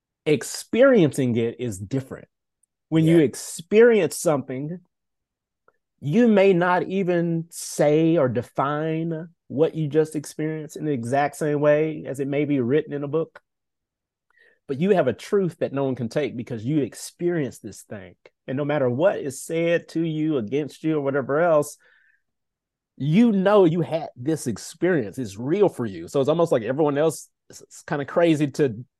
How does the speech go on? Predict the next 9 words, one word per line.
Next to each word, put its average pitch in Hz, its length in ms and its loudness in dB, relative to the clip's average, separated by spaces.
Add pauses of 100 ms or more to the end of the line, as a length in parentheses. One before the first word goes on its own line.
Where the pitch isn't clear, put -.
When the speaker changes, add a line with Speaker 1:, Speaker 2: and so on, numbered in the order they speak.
(280)
Speaker 1:
deny 147 440 -2
me 139 180 0
my 135 380 0
experience. 190 460 -10
This 143 180 -12
was 123 160 -12
real 160 320 -2
for 117 180 -12
me. 92 280 -14